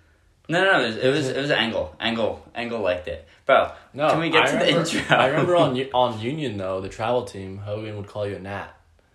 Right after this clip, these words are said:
Speaker 2: You remember that?
Speaker 1: No, dude,
Speaker 2: 'Cause
Speaker 1: that was angle.
Speaker 2: No, I swear it was. Well, no, didn't they coach together?
Speaker 1: Yeah,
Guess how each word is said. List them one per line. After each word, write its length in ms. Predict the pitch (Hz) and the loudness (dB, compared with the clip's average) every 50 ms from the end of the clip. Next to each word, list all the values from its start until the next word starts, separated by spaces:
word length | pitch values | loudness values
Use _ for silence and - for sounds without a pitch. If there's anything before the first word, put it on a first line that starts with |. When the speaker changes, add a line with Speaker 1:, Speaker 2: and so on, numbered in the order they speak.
| _ _ _ _ | _ _ _ _
Speaker 2:
You 80 | - 110 | -14 -10
remember 220 | 110 110 113 120 | -8 -6 -2 0
that? 300 | 117 120 120 - - - | 0 0 -2 -4 -8 -6
Speaker 1:
No, 180 | - 214 254 - | 0 2 2 4
dude, 100 | - - | 2 2
Speaker 2:
'Cause 120 | - 151 | 0 2
Speaker 1:
that 160 | - 139 196 240 | 4 4 4 4
was 100 | 294 175 | 4 2
angle. 500 | 131 170 214 240 302 - - - - - _ _ - | 2 2 2 2 0 0 0 -2 -10 -16 _ _ -14
Speaker 2:
No, 240 | 98 104 117 135 131 | -10 -6 -4 -2 0
I 100 | 107 110 | 0 -2
swear 200 | 110 - 147 135 | -2 -2 -2 -2
it 40 | 123 | -2
was. 80 | 113 - - | -2 -6 -8
Well, 200 | 143 165 170 147 147 | -6 -4 -4 -4 -4
no, 200 | 160 165 143 104 | -4 -4 -4 -4
didn't 260 | - 107 120 139 165 - | -6 -4 -4 -4 -4 -4
they 80 | - | -6
coach 240 | - - 170 160 - | -8 -8 -8 -10 -10
together? 340 | - 170 175 175 180 175 175 - - _ _ _ - | -8 -6 -6 -6 -6 -6 -10 -14 -18 _ _ _ 2
Speaker 1:
Yeah, 240 | 185 139 110 113 | 2 2 2 0